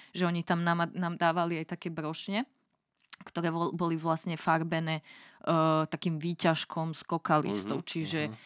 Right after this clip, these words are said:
Speaker 1: čiže aj takéto veci sa tam
Speaker 2: Áno, áno,
Speaker 1: riešili,
Speaker 2: áno.
Speaker 1: že, že fakt,
Speaker 2: Čiže
Speaker 1: eh,
Speaker 2: dôvod, prečo je problém s drogami vo svete taký, aký je, to ten Reagan a pred ním kto to spustil?
Speaker 1: Eh, Reagan to bol, že
Speaker 2: A
Speaker 1: vojna
Speaker 2: pred ním
Speaker 1: proti
Speaker 2: ešte,
Speaker 1: drogám.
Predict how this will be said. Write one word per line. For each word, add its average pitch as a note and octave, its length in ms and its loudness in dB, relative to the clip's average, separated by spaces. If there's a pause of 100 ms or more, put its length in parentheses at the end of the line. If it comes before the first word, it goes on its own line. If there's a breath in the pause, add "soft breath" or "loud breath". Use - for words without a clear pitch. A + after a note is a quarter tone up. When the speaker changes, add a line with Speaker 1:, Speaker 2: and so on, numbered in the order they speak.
(300 soft breath)
Speaker 1:
čiže D#3+ 400 0
aj E3+ 180 4
takéto F#3+ 400 6
veci F3+ 260 2
sa D#3+ 180 -2
tam D3+ 200 -2
Speaker 2:
Áno, D3 80 -2
áno, - 20 2
Speaker 1:
riešili, D3+ 540 2
Speaker 2:
áno. D3+ 80 0
Speaker 1:
že, D#3 180 0 (120)
že D#3 180 -4
fakt, - 560 -2
Speaker 2:
Čiže D#3 240 -2
Speaker 1:
eh, D#3 80 -8
Speaker 2:
dôvod, D#3+ 400 4
prečo D3+ 320 0
je C#3 60 2
problém C3+ 340 0
s A#2+ 80 -4
drogami B2 340 0
vo A2+ 140 -4
svete A#2 300 -6
taký, A#2 340 -4
aký A2 260 -6
je, A#2 160 -2 (120)
to - 180 -12
ten G#2+ 200 -8 (180)
Reagan A2+ 540 -4
a G#2 100 -4
pred A2 200 -8
ním G#2+ 220 -4
kto G#2 140 -2
to C3 160 -4
spustil? A#2 720 -6
Speaker 1:
Eh, - 100 -8 (320)
Reagan A3+ 400 4
to F#3 140 0
bol, D#3+ 180 0
že E3 160 -2
Speaker 2:
A - 100 8
Speaker 1:
vojna F3 300 8
Speaker 2:
pred E3+ 80 6
ním E3+ 100 8
Speaker 1:
proti A#2+ 160 4
Speaker 2:
ešte, E3 140 0
Speaker 1:
drogám. E3+ 220 0